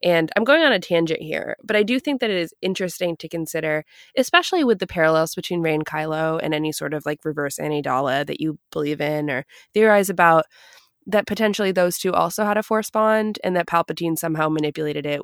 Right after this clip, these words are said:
through dreams, through actions, through anything.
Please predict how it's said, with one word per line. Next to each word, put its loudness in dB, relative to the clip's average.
through -4
dreams, -2
through -6
actions, 0
through 0
anything. 0